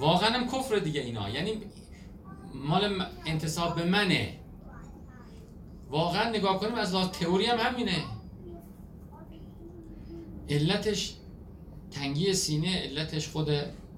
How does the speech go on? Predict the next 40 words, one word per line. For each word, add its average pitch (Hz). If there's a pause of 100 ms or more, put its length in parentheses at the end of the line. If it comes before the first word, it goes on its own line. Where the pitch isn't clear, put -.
(180)
انسان، 147
جدایی 147
انسان 165
از 143
خداست. 165 (180)
یعنی 202
هممون 269
داریم. 254
اینجوری 202
نیست 254
که 208
من 190
بهتر 180
از 160
شما 160
باشم، 147 (180)
شما 170
بهتر 143
از 135
او 135
باشی. 123
همه -
داریم. 220 (720)
و 160
اینا 175
رو 226
همه 208
رو -
طی 240
می‌کنیم، 156
امتحان 156
می‌کنیم. 214 (880)
کم 156
کم 208
یاد 151
می‌گیریم، 117
کم 127
کم 165
پاک 127
می‌شیم. 110